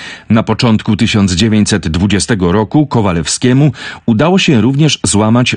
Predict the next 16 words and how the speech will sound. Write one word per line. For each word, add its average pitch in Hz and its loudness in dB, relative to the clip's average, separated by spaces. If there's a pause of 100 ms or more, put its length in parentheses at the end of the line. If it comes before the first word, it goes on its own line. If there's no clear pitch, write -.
szyfry 95 0
niemieckie. 127 0 (580)
Za 90 0
nieocenione 87 0
zasługi 92 0
w - -6
czasie 87 -2
wojny 104 2 (260)
marszałek 117 -2
odznaczył 135 0
go 127 0
Krzyżem 110 0
Srebrnym 101 0
Orderu 90 -2
Virtuti 87 -2
Militari, 92 0